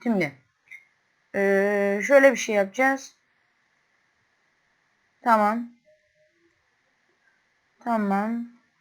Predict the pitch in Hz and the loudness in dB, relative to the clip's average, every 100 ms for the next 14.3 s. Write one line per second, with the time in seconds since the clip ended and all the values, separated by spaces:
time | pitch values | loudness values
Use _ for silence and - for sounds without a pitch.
0 | _ _ _ _ _ _ _ _ 262 240 | _ _ _ _ _ _ _ _ 4 4
1 | 208 190 196 220 226 _ _ _ _ _ | 4 0 0 -6 -12 _ _ _ _ _
2 | _ _ _ _ _ - _ 277 302 302 | _ _ _ _ _ -20 _ 4 6 8
3 | 302 294 285 285 277 277 - 277 277 294 | 6 4 0 0 0 -2 4 4 6 4
4 | 294 285 277 277 269 - _ _ _ _ | 6 6 6 4 2 -6 _ _ _ _
5 | _ _ _ _ - 262 254 254 254 254 | _ _ _ _ 6 6 6 -2 0 -2
6 | 254 262 240 214 - 262 240 - _ _ | 0 0 0 -2 -4 -6 -8 -14 _ _
7 | _ _ _ _ - 247 240 262 247 233 | _ _ _ _ -4 0 2 0 -2 -2
8 | 240 233 233 226 202 170 156 151 147 _ | -2 0 0 2 0 -2 -4 -10 -14 _
9 | _ _ _ _ _ _ _ _ - _ | _ _ _ _ _ _ _ _ -20 _
10 | _ _ - - - 254 202 190 170 160 | _ _ -20 -10 -2 2 2 0 -4 -4
11 | 151 147 143 _ _ _ _ _ _ _ | -8 -12 -14 _ _ _ _ _ _ _
12 | _ _ - 349 349 359 370 _ _ _ | _ _ -20 _ _ _ -20 _ _ _
13 | _ _ _ _ - 226 247 240 247 240 | _ _ _ _ -14 -6 -4 -2 -4 -2
14 | 233 226 - | -2 -4 -8